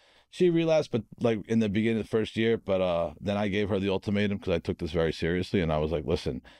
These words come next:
if we're gonna be together, like, if you're gonna get high, we're gonna have to go." And, and she stayed getting high for a little bit, and then, uh, she got her shit together. We got back together. In that time, I ended up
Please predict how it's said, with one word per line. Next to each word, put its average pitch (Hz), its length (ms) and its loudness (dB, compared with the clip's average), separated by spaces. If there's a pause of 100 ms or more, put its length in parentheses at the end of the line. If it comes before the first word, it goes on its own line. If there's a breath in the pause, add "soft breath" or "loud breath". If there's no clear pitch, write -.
(400 soft breath)
if 76 160 -6
we're 87 120 2
gonna 85 160 0
be 80 100 0
together, 71 420 0
like, 50 400 -4 (100)
if 80 280 -8
you're 85 100 2
gonna 80 180 -2
get 78 160 0
high, 95 360 0
we're 80 180 -2
gonna 71 160 0
have 73 200 0
to 71 120 -2
go." 55 200 -2 (100)
And, 98 160 -4
and 113 140 -4
she - 160 -2
stayed 127 280 -2
getting 113 220 0
high 123 160 -2
for - 120 -4
a 76 40 0
little 78 180 0
bit, 73 240 -2
and 80 160 0
then, 80 180 2
uh, 73 260 0 (420 soft breath)
she - 120 -6
got 92 120 2
her 87 40 0
shit 90 200 -2
together. 85 480 0
We 92 120 -4
got 85 180 0
back 82 180 0
together. 82 440 0 (400 loud breath)
In 151 140 2
that 143 240 2
time, 127 380 0
I 104 80 -2
ended 104 240 0
up 92 180 -2